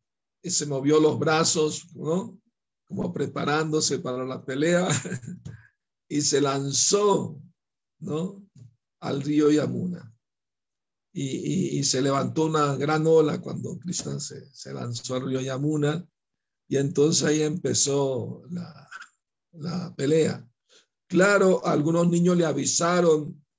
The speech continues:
a, a Madre Yashoda, a Nanda Maharaj, a todos los, los habitantes brindaban, y todos vinieron a ver la, lo que estaba pasando. Entonces Krishna, eh, decidió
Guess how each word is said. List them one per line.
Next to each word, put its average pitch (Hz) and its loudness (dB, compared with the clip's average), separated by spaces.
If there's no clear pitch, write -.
a, 127 -6
a 135 -2
Madre 131 4
Yashoda, 160 4
a 147 0
Nanda 135 -4
Maharaj, 180 0
a - -8
todos 143 -2
los, - -
los - -18
habitantes 139 -6
brindaban, 143 0
y 143 0
todos 170 4
vinieron 151 2
a 135 -2
ver 151 4
la, - -16
lo 139 -18
que - -20
estaba 139 -6
pasando. 160 -4
Entonces 180 2
Krishna, 180 0
eh, - -6
decidió 143 0